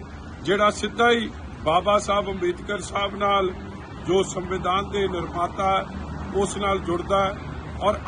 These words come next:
ਅੱਜ ਦੇ ਦਿਨ 'ਚ ਐਡੀ ਘਿਨਾਉਣੀ ਹਰਕਤ ਕਰਨੀ, ਮੈਂ ਸਮਝਦਾ ਸਾਰੇ ਦੇਸ਼ ਵਾਸਤੇ, ਪੰਜਾਬੀਆਂ ਵਾਸਤੇ ਬੜੀ ਇਹ ਸ਼ਰਮ ਦੀ ਗੱਲ ਹੈ। ਔਰ ਪੰਜਾਬ ਦੇ,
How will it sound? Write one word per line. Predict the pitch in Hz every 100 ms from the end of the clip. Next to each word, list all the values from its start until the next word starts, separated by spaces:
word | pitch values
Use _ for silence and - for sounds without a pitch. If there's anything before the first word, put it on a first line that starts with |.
| 175
ਅੱਜ | 208
ਦੇ | 240 254 240
ਦਿਨ | 190 190
'ਚ | 180 175 131 - - - - - 196
ਐਡੀ | 196 240 233
ਘਿਨਾਉਣੀ | 220 208 170 214
ਹਰਕਤ | 214 185 - 185
ਕਰਨੀ, | - 170 170 190 185 - - - - 139
ਮੈਂ | 175
ਸਮਝਦਾ | 196 - 196 208 220 220
ਸਾਰੇ | - 170 185 202 151
ਦੇਸ਼ | 165 165 185
ਵਾਸਤੇ, | 180 185 180 202 202
ਪੰਜਾਬੀਆਂ | 180 151 143 135 170 180
ਵਾਸਤੇ | 180 175 170 190
ਬੜੀ | 185 156 180 185 165
ਇਹ | 170
ਸ਼ਰਮ | - 151 165
ਦੀ | 175 170
ਗੱਲ | 135 147 175
ਹੈ। | 185 202 - - - -
ਔਰ | 156 202 214 -
ਪੰਜਾਬ | 190 165 160 165 202 202
ਦੇ, | 214 214 214 220